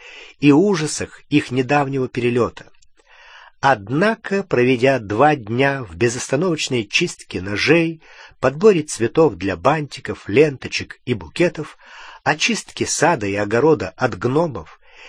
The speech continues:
и помощи миссис Уизли в изготовлении немыслимых количеств канапе, Гарри начал подозревать, что она руководствуется совсем иными мотивами.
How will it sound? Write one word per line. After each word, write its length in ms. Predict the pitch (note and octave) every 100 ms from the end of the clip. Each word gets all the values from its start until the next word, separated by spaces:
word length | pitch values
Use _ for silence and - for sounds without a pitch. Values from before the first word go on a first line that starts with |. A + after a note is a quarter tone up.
| -
и 140 | D3 D3
помощи 460 | G#3+ E3+ - -
миссис 460 | A2+ C3 - A2 -
Уизли 500 | B2+ A#2+ C3 G#2+ G#2+
в 100 | G2
изготовлении 600 | A#2+ G2+ - B2 C#3 C3+
немыслимых 680 | B2 C3 C#3+ F#3+ - G2+ F#2+
количеств 680 | - A2 D#3 - G2 - - _ -
канапе, 540 | G#2+ F2 - F#3+ G#3 - _ _ _ _ - _
Гарри 500 | F2+ G2+ F#3 F#3 F3
начал 360 | F3 F3+ - E3+
подозревать, 760 | D#3+ D#3 D3+ D#3 G#2 A2 - - _ - - - -
что 300 | - - A#2+
она 300 | A2+ B2+ G3+
руководствуется 960 | G3+ G3 F3+ D#3 F3 - - E3+ E3+ -
совсем 460 | - C#3 - E3+ E3+
иными 800 | - C#3+ C3 A2+ C3+ F#3 F#3 F#3
мотивами. 880 | D#3+ D#3+ - C3 C3 A2+ G2+ A2